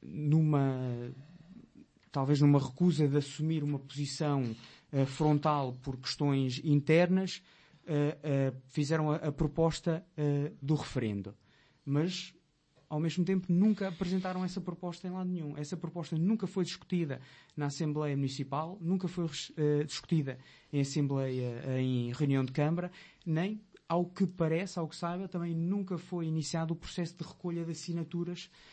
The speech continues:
para, hum, para que esse processo de referendo se, eh, se procedesse. Da nossa parte, nós, eh, apoiamos todas as medidas que, eh, eh, que tiverem como objetivo, eh, a não construção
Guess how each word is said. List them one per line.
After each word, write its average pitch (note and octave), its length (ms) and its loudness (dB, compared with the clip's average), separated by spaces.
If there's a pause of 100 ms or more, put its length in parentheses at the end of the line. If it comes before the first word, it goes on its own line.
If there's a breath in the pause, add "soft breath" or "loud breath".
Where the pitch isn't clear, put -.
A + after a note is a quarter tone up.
(340 loud breath)
para, E3 880 4
hum, F3 360 -4 (120)
para F3 80 4
que F3 100 2
esse - 140 -2
processo - 480 -4
de - 60 -6
referendo E3 720 -2 (380 loud breath)
se, E3+ 800 4
eh, D#3+ 280 0
se - 160 -8
procedesse. - 580 -6 (220 loud breath)
Da F3 80 0
nossa F#3+ 260 0
parte, G3+ 340 -2
nós, F#3 400 -2 (320 soft breath)
eh, D#3+ 220 0
apoiamos D#3+ 580 0
todas G3+ 560 0
as F3 180 0
medidas F3 720 2 (160)
que, D#3 380 0
eh, C#3+ 460 2 (280)
eh, C3 40 -2
que C3+ 100 -10
tiverem D#3 320 0
como D#3+ 240 -2
objetivo, D#3 600 -2 (460 loud breath)
eh, C#3 500 2
a D3 80 2
não F3 300 8
construção D#3 800 -2